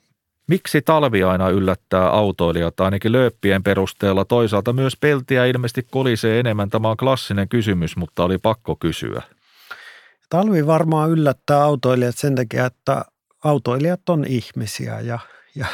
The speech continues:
Speaker 2: näähän on niinku inhimillisiä asioita, että me tarvitaan jatkuvaa muistutusta tehdä ihan sellaisia asioita, jotka, jotka pitäisi olla itsestäänselvyyksiä. Me vaaditaan joka vuosi muistutusta siitä, että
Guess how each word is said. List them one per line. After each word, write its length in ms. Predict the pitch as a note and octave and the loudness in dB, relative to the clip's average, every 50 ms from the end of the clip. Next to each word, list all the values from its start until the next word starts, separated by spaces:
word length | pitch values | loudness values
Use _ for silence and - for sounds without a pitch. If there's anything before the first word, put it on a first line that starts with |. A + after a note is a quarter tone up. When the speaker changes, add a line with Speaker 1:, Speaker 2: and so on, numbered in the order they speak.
| - - - _ - | -10 -14 -18 _ -10
Speaker 2:
näähän 320 | C3 C#3+ C#3+ C#3 C#3+ D3+ | -6 -4 -2 0 0 2
on 60 | E3+ D#3+ | 0 0
niinku 200 | E3+ D#3 - E3+ | -2 0 0 2
inhimillisiä 800 | E3+ E3+ E3 D3+ C#3 C#3+ C#3 C3 B2 A#2+ B2+ - - B2+ A#2+ B2+ | 2 4 4 4 2 2 2 2 2 0 0 0 0 2 2 2
asioita, 500 | C3 - - C3 B2 A#2 A2+ G#2 A2+ A2+ | 0 0 0 0 0 0 0 -2 -4 -8
että 240 | A2 _ - A#2 G#2 - - - - - _ - | -8 _ -8 -8 -8 -8 -16 -20 -20 -20 _ -6
me 100 | - B2 A#2+ | -6 -4 0
tarvitaan 760 | - C#3 C#3+ D3+ D#3 D#3+ D3+ D3 C3 - C3+ C3 C3 C3 B2 | 2 2 2 2 2 0 0 -2 0 2 2 4 4 4 2
jatkuvaa 640 | B2+ C#3 C#3 - - - - C#3 B2 A#2+ B2 A#2+ A2+ | 2 2 2 0 -4 -4 -2 -2 0 2 2 2 2
muistutusta 1040 | A#2+ B2 B2 C3 B2+ B2 - - B2+ A#2+ G2+ A#2 A2+ A#2 - - - A#2 A#2 A2+ - - | 2 0 0 0 0 -2 -2 -4 -6 -6 -4 -6 -8 -8 -10 -8 -4 -4 -4 -4 -6 -6
tehdä 400 | - C3 B2 B2+ A#2 B2 A#2+ A2+ - - | -4 -2 -2 0 0 -2 -2 -2 -2 -4
ihan 380 | B2 C3 C3 B2+ D3 C#3+ B2+ A#2 | -6 -4 -2 -2 0 0 0 -2
sellaisia 600 | - C#3+ C#3 C3+ C3+ C3 A#2+ - B2+ A#2+ A#2+ B2+ | -2 -2 0 0 0 0 -2 -2 -2 0 0 0
asioita, 580 | C3 A#2+ - B2+ A#2+ A#2 A2+ A2+ A#2 G#2+ - | 0 -2 -2 -2 -2 0 0 0 -2 -2 -4
jotka, 460 | A#2 A#2 A#2 _ - - A#2 - _ _ _ _ - - - - _ _ _ - | -6 -6 -8 _ -8 -8 -8 -8 _ _ _ _ -20 -20 -20 -20 _ _ _ -12
jotka 240 | B2 A2+ - - A2+ | -12 -12 -10 -10 -6
pitäisi 440 | - C3 A#2 B2+ B2 B2 A#2+ - B2+ | -4 -2 0 0 0 0 0 -2 -2
olla 160 | A#2+ A#2+ B2 | -2 -2 0
itsestäänselvyyksiä. 1400 | B2+ C3+ B2 - - A#2 - - - A2 A2 A2 G#2 - A#2+ A#2 A2+ A2 G2+ G#2 G2 G2 - - - - - - _ _ _ _ _ - | -2 -4 -4 -4 -6 -6 -6 -6 -8 -8 -8 -6 -6 -6 -6 -4 -4 -4 -6 -8 -12 -12 -14 -18 -20 -20 -20 -20 _ _ _ _ _ -10
Me 260 | D#3 D3+ C#3+ C3+ A2+ | -6 -2 -2 -2 0
vaaditaan 720 | A2 A#2 A#2 B2+ C#3 D3 C#3 - D3 C#3+ C#3+ C#3 C3+ C3+ B2 _ _ _ - | 0 0 0 0 0 -2 -2 0 2 2 2 2 0 -4 -8 _ _ _ -4
joka 320 | C#3+ C3+ - D3+ C#3+ C3+ | -4 0 2 2 2 4
vuosi 340 | B2 B2+ C3 C3 B2 - C3+ | 2 2 2 2 2 0 0
muistutusta 760 | B2 B2 B2+ C3 B2+ - - B2+ A#2+ - A2+ - - - B2 | 0 0 0 0 -2 -2 -4 -8 -6 -6 -8 -10 -8 -8 -8
siitä, 420 | - - B2 B2 A2+ - A2+ A2 | -4 -2 -2 -2 -2 -4 -6 -8
että 280 | A2 G2+ _ - A#2+ | -8 -8 _ -8 -8